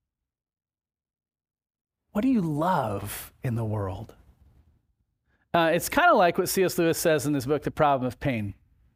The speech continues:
which is this. He says that pain is God's magnaphone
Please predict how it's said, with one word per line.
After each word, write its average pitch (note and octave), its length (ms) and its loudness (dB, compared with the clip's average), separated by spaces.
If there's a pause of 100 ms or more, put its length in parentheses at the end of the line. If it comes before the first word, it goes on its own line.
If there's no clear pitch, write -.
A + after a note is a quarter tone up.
(380)
which C3+ 180 -2
is A2 120 -6
this. - 320 -8
He C#3+ 80 -4
says C3+ 320 -4 (380)
that C3 140 -2
pain A3 600 2
is C#3+ 180 -2
God's E3+ 540 4
magnaphone D3 1400 0